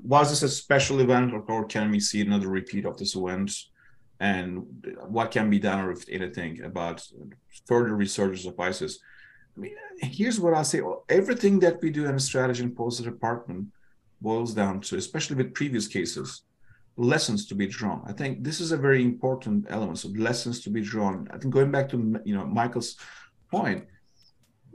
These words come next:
I think we cannot derive, we should not derive direct lessons from previous cases and apply them directly to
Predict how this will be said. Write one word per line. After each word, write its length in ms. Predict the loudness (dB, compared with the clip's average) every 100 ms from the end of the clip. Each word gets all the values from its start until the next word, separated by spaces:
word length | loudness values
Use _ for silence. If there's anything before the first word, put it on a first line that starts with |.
| -20 _ _ _ _ _ _
I 80 | -6
think 300 | 2 4 4
we 220 | 2 2 2
cannot 640 | 4 6 8 6 6 0 -8 -14 -16 _ _ _ _ _
derive, 680 | -2 2 8 10 10 8 6
we 100 | 2
should 320 | 2 0 0 2
not 420 | 4 2 0 2
derive 600 | 6 6 6 2 0 -2
direct 400 | 2 6 6 6
lessons 460 | 2 2 0 -4 -6
from 320 | -2 0 0
previous 440 | -2 -2 -2 -2
cases 380 | -2 -2 -2 -2
and 120 | -2
apply 440 | -2 0 4 6 6
them 460 | 4 4 0 -4 _ -4
directly 540 | -2 4 4 4 -2 -2
to 360 | -2 -2 -2